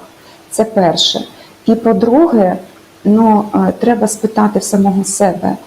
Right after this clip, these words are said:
що, е, моє життя, це є моє особисте життя,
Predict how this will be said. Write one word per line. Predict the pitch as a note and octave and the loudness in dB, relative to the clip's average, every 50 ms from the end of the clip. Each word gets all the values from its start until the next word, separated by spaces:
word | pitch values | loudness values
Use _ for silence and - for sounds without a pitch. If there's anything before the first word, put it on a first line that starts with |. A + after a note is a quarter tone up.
| - - - - - - | -20 -20 -20 -20 -14 -10
що, | - - - - - A3 G#3+ G3+ F#3+ - - - | -6 -4 -2 0 2 2 2 2 0 0 0 0
е, | F#3 F#3+ F#3+ F#3+ F#3 - - - - - | 0 2 2 2 0 -2 -6 -8 -2 0
моє | F#3+ G#3+ G#3+ A3 A3+ A3 | 2 2 2 2 2 2
життя, | G3+ - G3 G3 F#3+ - F#3 F3+ | 2 0 -2 -4 -2 -2 -2 -2
це | F3+ - - G3 | -2 -2 -4 -2
є | G3 G3+ | 0 2
моє | G#3 G#3 G#3 G3+ G3+ G#3 | 2 4 4 2 2 2
особисте | G3+ G3 - - F3 - E3+ - - - F3+ | 0 0 -2 -6 -6 -6 -6 -6 -8 -8 -8
життя, | - - - - - - | -8 -8 -8 -10 -10 -10